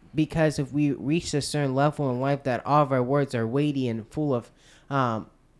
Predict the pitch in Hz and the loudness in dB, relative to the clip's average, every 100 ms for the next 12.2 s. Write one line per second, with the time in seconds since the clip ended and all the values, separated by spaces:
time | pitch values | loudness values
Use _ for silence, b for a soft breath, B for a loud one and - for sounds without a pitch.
0 | _ 165 156 180 196 156 127 135 123 - | _ 0 0 2 2 0 -2 -4 -6 -6
1 | - 120 120 135 - 165 151 151 127 151 | -4 -2 -2 -4 -4 -4 -4 -6 -6 -4
2 | 143 139 131 147 - 131 131 120 - _ | -4 -6 -8 -8 -8 -8 -8 -10 -12 _
3 | - 175 180 147 123 117 - - 160 143 | -8 -4 -4 -2 -4 -6 -12 -6 0 0
4 | 113 - b b b b b - 165 160 | -2 -8 b b b b b -2 -2 0
5 | 156 135 - 135 139 123 147 175 - 143 | -2 -2 -2 -4 -4 -4 -4 -4 -4 -6
6 | 120 110 110 127 - - _ _ 135 160 | -6 -4 -2 -2 -2 -10 _ _ -4 -2
7 | - 170 185 202 175 160 151 135 - 151 | -2 0 0 0 0 2 2 0 -4 -2
8 | 147 147 160 175 156 131 143 147 - 127 | 2 4 4 2 0 0 0 0 -2 -2
9 | 117 110 - _ _ _ _ _ - 143 | 0 -4 -10 _ _ _ _ _ -2 0
10 | - 175 175 160 143 131 117 - - 185 | 0 0 2 0 -2 -2 -4 -10 -8 -6
11 | 143 - 139 127 147 143 135 120 - 156 | -6 -6 -6 -4 -2 0 -2 -4 -4 -4
12 | 143 | -4